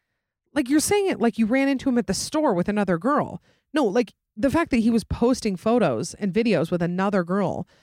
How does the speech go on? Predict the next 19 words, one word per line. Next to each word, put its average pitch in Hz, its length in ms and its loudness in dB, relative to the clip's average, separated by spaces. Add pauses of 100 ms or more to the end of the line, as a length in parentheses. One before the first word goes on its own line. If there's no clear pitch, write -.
(260)
on 202 80 2
a 196 80 2
different 185 480 -2
vacation 156 680 -2 (240)
in 202 80 -4
the 196 80 0
same 233 320 0
city 214 240 0
that 160 120 -2
you 233 200 -2
were 196 140 0
in 107 220 -4 (240)
while 202 140 0
you 208 220 0
believed 202 380 -2
you 185 100 -2
two 190 220 -2
were 170 140 -2
together 180 640 -4